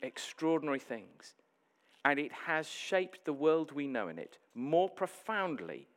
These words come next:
than most people realize. You've seen these verses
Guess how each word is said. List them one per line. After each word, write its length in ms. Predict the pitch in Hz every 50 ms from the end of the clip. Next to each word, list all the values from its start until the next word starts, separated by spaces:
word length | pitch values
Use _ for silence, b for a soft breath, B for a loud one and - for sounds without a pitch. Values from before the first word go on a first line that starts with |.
| _ _ -
than 280 | 120 117 117 120 127
most 320 | 135 143 151 151 - - -
people 360 | 127 101 - - 101 101 98
realize. 640 | 101 104 101 98 90 80 76 78 - - - - _ _ _ _ _ _ _ _ b b b b b b b b
You've 200 | - 160 180 -
seen 240 | - 214 208 185 165
these 180 | 147 120 101 -
verses 580 | 104 101 101 - - - 107 107 107 - -